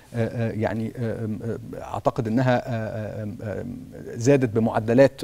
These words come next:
آه، استثنائية. ده بالنسبة للاستثمارات، تدفقات الاستثمار س-، المباشر تحديدًا. آه، أيضًا حجم التجارة البينية، آه،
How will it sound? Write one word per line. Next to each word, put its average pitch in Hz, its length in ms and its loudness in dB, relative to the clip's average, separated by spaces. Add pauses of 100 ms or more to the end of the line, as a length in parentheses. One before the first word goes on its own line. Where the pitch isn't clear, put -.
آه، 117 220 -2
استثنائية. 131 680 4 (260)
ده 117 60 0
بالنسبة 120 280 4
للاستثمارات، 113 600 0
تدفقات 113 360 -2
الاستثمار 127 420 0 (160)
س-، - 100 -10
المباشر 117 500 4
تحديدًا. 127 440 2 (400)
آه، 127 200 6 (160)
أيضًا 214 320 12
حجم 180 280 4
التجارة 143 480 6 (120)
البينية، 123 580 4 (240)
آه، 117 40 -4